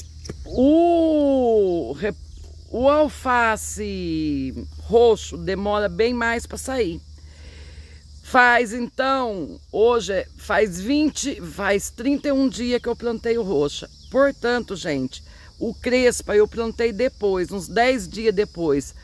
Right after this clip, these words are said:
Ou seja, tem vinte dias, não mais que isso, que eu plantei aqueles alface lisa e aqueles americanos e aqueles crespa. Eles se desenvolvem bem mais rápido, né? É,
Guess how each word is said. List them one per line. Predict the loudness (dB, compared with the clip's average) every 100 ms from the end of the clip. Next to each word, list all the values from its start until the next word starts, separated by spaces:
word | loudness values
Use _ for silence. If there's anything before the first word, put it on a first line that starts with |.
| -20 -4
Ou | 4 4
seja, | 4 0 2 0 -6
tem | -4 -2 -2
vinte | -2 -2 0 -2 -6 -10
dias, | -8 -6 -4 -2 -2 -2 -12 -18 -18 -18 -10
não | -4 0 2 2
mais | 2 2 0 -2
que | -8 -8
isso, | -6 -8 -10 -12 -14 -16 -16 0
que | 0
eu |
plantei | 2 -2 0 0 0
aqueles | -2 -6 -2
alface | -2 -2 -2 -4 -4 -8
lisa | -8 -6 -6 -4 -4
e | -2 0
aqueles | 0 -2 -4 -2
americanos | -4 -4 -6 -6 -4
e | -4
aqueles | -6 -8 -8
crespa. | -10 -6 -4 -4 -8 -14 -18 -18 -18 -16 -4
Eles | -2 -2
se | -6 -8
desenvolvem | -8 -6 -4 0 2 2 0
bem | -2 0
mais | 0 -4 -6
rápido, | -4 -4 -4 -10 -16 -16 -20 -20 -20 -6
né? | 0 0 -2 -8 -18 -18 -20 -20 -14 -2
É, | 2 4 4 4